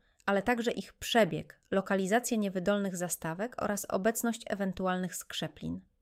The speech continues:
Taka diagnostyka daje lekarzowi możliwość dobrania metody leczenia najlepiej dopasowanej do konkretnego przypadku.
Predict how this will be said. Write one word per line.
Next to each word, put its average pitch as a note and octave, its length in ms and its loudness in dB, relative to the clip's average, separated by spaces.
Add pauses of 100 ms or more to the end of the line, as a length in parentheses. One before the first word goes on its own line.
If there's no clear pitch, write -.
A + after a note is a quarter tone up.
(280)
Taka C4+ 240 4
diagnostyka A3+ 600 2
daje A#3+ 240 8
lekarzowi A#3 480 4
możliwość G#3+ 580 0
dobrania G3+ 440 4
metody F#3+ 340 0
leczenia G3 540 -2 (140)
najlepiej A3+ 540 6
dopasowanej F3+ 680 -4
do E3+ 120 -2
konkretnego F#3 580 0
przypadku. - 600 -10